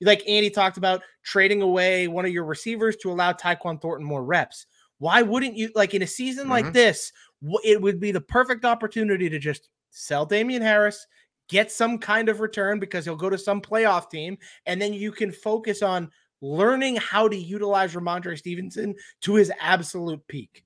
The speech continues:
Speaker 2: And then when you need someone to spell Ramondre, you just trot out the other person that has Harris on the back of his jersey, and no one <laughs> notices a difference.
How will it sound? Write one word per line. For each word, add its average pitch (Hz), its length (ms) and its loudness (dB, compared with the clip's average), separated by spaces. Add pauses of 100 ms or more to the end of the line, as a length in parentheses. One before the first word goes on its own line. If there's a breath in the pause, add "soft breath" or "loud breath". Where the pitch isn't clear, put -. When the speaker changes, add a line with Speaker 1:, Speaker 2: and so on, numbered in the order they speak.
Speaker 2:
And 135 160 2
then 180 180 8
when 170 160 2
you 175 100 6
need 190 300 6
someone 170 420 4
to 143 120 -2
spell 156 360 2
Ramondre, 147 720 0
you 113 100 -8
just 117 200 -8
trot 131 280 0
out 127 160 -2
the 131 140 -6
other 220 160 -2
person 131 360 -4
that 117 100 -6
has 113 220 -4
Harris 110 380 -2
on 107 100 -8
the 104 60 -8
back 110 260 -2
of 117 80 -10
his 110 140 -12
jersey, 117 440 -6
and 151 140 -8
no 170 120 0
one 190 140 0
<laughs> - 20 -6
notices 196 440 0
a 208 60 0
difference. - 320 -10